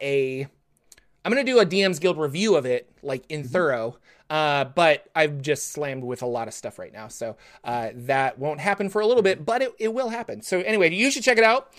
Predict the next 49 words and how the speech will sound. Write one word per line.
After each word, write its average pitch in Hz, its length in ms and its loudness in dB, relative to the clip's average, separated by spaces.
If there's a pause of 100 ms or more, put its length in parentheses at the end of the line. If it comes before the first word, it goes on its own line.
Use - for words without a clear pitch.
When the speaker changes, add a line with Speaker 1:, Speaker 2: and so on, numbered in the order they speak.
(160)
Speaker 1:
Uh, 180 60 4
you 185 120 2
can 208 60 -2
get 226 120 0
it 196 100 4
in, 175 200 0
uh, 151 560 -2
a 139 80 -4
hardback 190 460 0
book, 170 320 -2
which 151 140 -10
is 135 80 -12
kinda 127 180 -10
cool, 131 320 -8 (200)
uh, 131 180 -6
or 143 80 -4
you 160 60 -4
can 160 60 -10
get 151 100 -4
it 147 100 0
as 143 260 0
a 139 240 -6
P - 160 -16
D 165 120 -12
F. - 380 -12
And 131 460 -8 (500)
if 170 220 0
you 175 100 -4
like 143 280 0
the 170 80 -6
Feywild, 139 600 -8
or 135 140 0
if 135 140 -6
your 135 120 -2
characters 151 600 -2
think 156 180 -6
they're 143 140 -4
going 143 200 0
to 147 140 2
visit 160 340 0
the 131 80 -6
Feywild, 117 540 -6 (240)
Speaker 2:
Mm-hmm. 131 180 -6
Speaker 1:
uh, 156 280 6
very, 147 560 0
very 151 220 2
good 185 120 -2
thing, 233 160 0
because 196 300 2